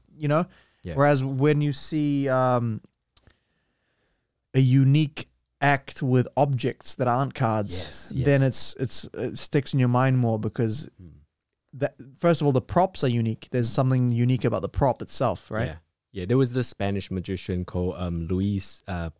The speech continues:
Speaker 2: Plahita. Uh, Plahita. Uh, it's a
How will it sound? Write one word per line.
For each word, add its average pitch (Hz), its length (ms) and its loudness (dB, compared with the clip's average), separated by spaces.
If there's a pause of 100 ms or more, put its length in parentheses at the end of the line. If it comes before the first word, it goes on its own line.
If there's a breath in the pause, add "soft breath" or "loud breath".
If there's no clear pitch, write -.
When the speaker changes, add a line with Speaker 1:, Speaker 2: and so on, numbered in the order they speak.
Speaker 2:
Plahita. 92 540 -12 (560)
Uh, 82 160 -12 (100)
Plahita. 120 800 -12
Uh, 127 220 -4 (280 soft breath)
it's 110 160 -10
a 101 240 -2